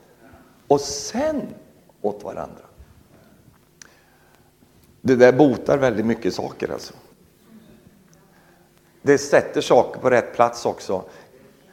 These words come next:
Därför att ibland så kan man nästan ha mer förväntning på en människa än vad man har på Jesus. Man har mer förväntning på en, en, en, någon organisation eller någon, någon, någon sån här samfund eller något sånt där,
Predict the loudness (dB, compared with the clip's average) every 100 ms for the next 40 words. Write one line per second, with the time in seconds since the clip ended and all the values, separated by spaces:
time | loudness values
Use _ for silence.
0 | _ _ 2 2 6 4 2 -14 -18 -12
1 | -4 2 4 4 2 -2 0 2 0 -2
2 | -4 2 2 2 -4 -20 -8 -2 0 0
3 | 0 0 0 0 -4 -6 -2 -4 -6 -8
4 | -6 -6 -4 -4 -2 -2 -4 -10 -6 -4
5 | -4 -14 -20 _ -8 -4 -2 -4 -4 -6
6 | -4 -6 -6 -8 -10 -16 -20 -20 _ -20
7 | -20 -20 _ _ _ _ _ _ _ _
8 | _ _ _ _ _ -2 0 0 0 0
9 | 2 0 0 0 0 0 -4 -4 0 0
10 | 0 -4 -8 -6 -6 -6 -6 -6 -6 -8
11 | -4 -4 -4 -6 -8 -4 -4 -4 -6 -6
12 | -6 -6 -6 -8 -6 -6 -6 -8 -8 -8
13 | -6 -4 -4 -6 -8 -8 -10 -12 -12